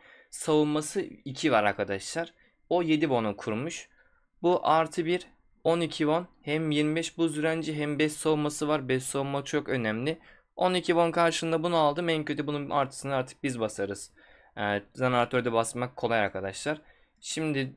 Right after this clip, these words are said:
dört tane item hazır. Başka itemimiz kaldı mı? Kalmadı. Şimdi ne yapacağız? Artık şans dileyeceğiz. Güzel bir şans dileyeceğiz arkadaşlar. Sizden de ricam.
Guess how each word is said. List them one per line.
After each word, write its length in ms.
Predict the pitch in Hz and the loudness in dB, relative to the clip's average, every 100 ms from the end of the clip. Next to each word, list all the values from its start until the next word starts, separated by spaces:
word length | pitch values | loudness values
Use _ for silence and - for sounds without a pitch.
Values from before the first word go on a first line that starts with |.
| 147 | 2
dört 300 | 180 185 - | 2 2 -2
tane 200 | 156 139 | -2 -2
item 220 | 180 170 | -2 0
hazır. 340 | 156 131 - _ - | 2 0 -2 _ -8
Başka 380 | 120 139 135 170 | 0 0 0 -2
itemimiz 440 | 160 160 160 160 | 0 0 -2 -4
kaldı 360 | - 170 160 127 | 0 2 4 2
mı? 200 | 143 180 _ _ _ _ _ | -2 -6 _ _ _ _ _
Kalmadı. 640 | - 202 196 156 135 180 202 _ _ | 2 4 4 2 4 2 0 _ _
Şimdi 360 | - - 180 180 | -12 -4 -2 2
ne 40 | |
yapacağız? 680 | 190 185 160 135 175 - - | 4 4 2 0 0 -2 -4
Artık 640 | - 156 135 165 - - - - - | 2 4 2 -4 -8 -12 -20 -20 -12
şans 460 | - 175 165 165 | -2 0 0 0
dileyeceğiz. 600 | 127 104 104 131 135 - - _ _ _ | -2 0 0 -2 -4 -12 -16 _ _ _
Güzel 360 | 139 131 151 135 | -2 2 2 2
bir 40 | |
şans 380 | 131 143 139 135 | 0 0 -2 -4
dileyeceğiz 360 | 107 92 98 95 | -6 -4 -2 -2
arkadaşlar. 520 | 95 95 101 - 139 | -2 -6 -6 -6 -8
Sizden 440 | 135 120 117 117 | -6 -4 -4 -2
de 80 | 110 | -2
ricam. 340 | 123 107 101 | -2 -2 -4